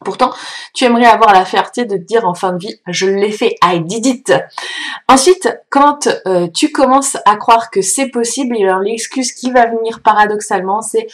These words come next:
Je n'ai pas le temps ». Et ça, c'est archi faux. Tu as juste choisi de ne pas y consacrer du temps. C'est une décision consciente ou inconsciente qui a été faite.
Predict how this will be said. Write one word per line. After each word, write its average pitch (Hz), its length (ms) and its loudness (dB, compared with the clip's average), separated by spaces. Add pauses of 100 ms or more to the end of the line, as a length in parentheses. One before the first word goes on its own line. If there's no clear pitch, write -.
(260)
Je 175 180 -4
n'ai 240 280 -2
pas 202 200 0
le 196 60 -8
temps ». 180 240 -4 (500)
Et 185 60 2
ça, 180 480 2
c'est - 420 -4
archi 269 440 2
faux. 208 320 -2 (280)
Tu - 120 -2
as 247 120 6
juste 247 320 0
choisi 233 460 0
de 208 120 -6
ne 196 120 -6
pas 247 160 4
y 185 160 -4
consacrer 233 640 -2
du 185 140 -6
temps. 233 160 -2
C'est 226 240 -8
une 208 180 -6
décision 240 640 -4 (160)
consciente 233 580 -4
ou 285 200 0
inconsciente 233 680 -2
qui - 100 -10
a 202 80 -2
été 190 220 -4
faite. - 340 -8